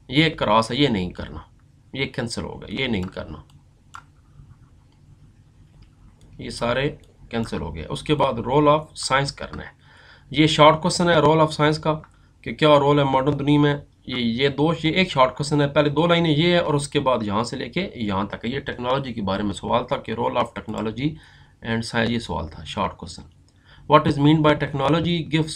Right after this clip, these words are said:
some example of ancient technology। तो ये पेज नंबर नाइन पे शॉर्ट क्वेश्चन था, दो लाइनें ये है, फिर यहाँ से यहाँ तक। ये लॉन्ग सवाल है, यहाँ से चलता जा रहा है और ये लॉन्ग सवाल ख़त्म हो रहा है यहाँ तक। लिमिटेशन क्रॉस है,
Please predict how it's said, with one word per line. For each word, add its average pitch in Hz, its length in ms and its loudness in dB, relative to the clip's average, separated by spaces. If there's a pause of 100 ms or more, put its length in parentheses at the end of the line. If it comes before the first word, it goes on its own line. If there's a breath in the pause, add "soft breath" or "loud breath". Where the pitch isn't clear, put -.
some 131 240 2
example 110 580 -4
of 117 160 2 (200)
ancient 127 440 -6
technology। 127 520 -4
तो 113 80 -8
ये 113 160 -4
पेज 117 260 -4
नंबर 104 220 -4
नाइन 104 280 -2
पे 117 140 -12
शॉर्ट - 220 -10
क्वेश्चन 139 260 -6
था, 139 100 -6
दो 120 200 -4
लाइनें 127 240 -6
ये 143 220 2
है, 147 140 -4 (340 loud breath)
फिर 107 100 -8
यहाँ 101 200 -6
से - 160 -14
यहाँ 85 260 -12
तक। - 140 -20 (360 soft breath)
ये 147 100 8
लॉन्ग 160 280 8
सवाल 143 360 6
है, 151 240 4 (120)
यहाँ 117 220 0
से 139 120 -6
चलता 117 320 -2
जा 147 180 2
रहा 147 120 2
है 151 180 -10 (560 soft breath)
और 127 180 2
ये 131 120 -2
लॉन्ग 139 280 6
सवाल 135 180 0
ख़त्म 127 280 -4
हो 113 160 0
रहा 117 120 0
है 151 200 -4 (180)
यहाँ 90 280 -6
तक। - 180 -14 (380 soft breath)
लिमिटेशन 143 600 2
क्रॉस 147 440 0
है, 143 140 4